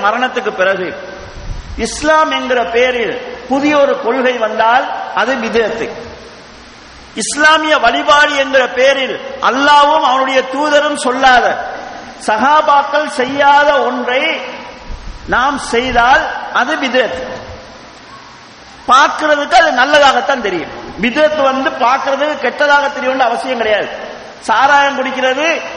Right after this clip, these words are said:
கெட்டதுன்னு எல்லாரும் சொல்லுவாங்க, சிகரெட் அடிக்கிறது கெட்டதுன்னு விக்கிறவனே போஸ்டர் அடிச்சு சொல்றான், பெக்கெட்ல போட்டு சொல்றான், இது உடல் நலத்துக்கு தீங்கானதுன்னு. பிதுஅத் வந்து இப்படி இருக்காது,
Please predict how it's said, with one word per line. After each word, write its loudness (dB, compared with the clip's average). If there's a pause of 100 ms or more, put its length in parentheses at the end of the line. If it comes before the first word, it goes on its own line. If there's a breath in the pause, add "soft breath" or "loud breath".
(100)
கெட்டதுன்னு 0
எல்லாரும் 2
சொல்லுவாங்க, 0 (1080)
சிகரெட் 0
அடிக்கிறது 0 (240)
கெட்டதுன்னு 0
விக்கிறவனே 0 (160)
போஸ்டர் 2
அடிச்சு -2
சொல்றான், -2 (600)
பெக்கெட்ல 0
போட்டு 0
சொல்றான், 0
இது -2
உடல் 0
நலத்துக்கு -2
தீங்கானதுன்னு. -2 (1160)
பிதுஅத் 2
வந்து 0
இப்படி -2
இருக்காது, -2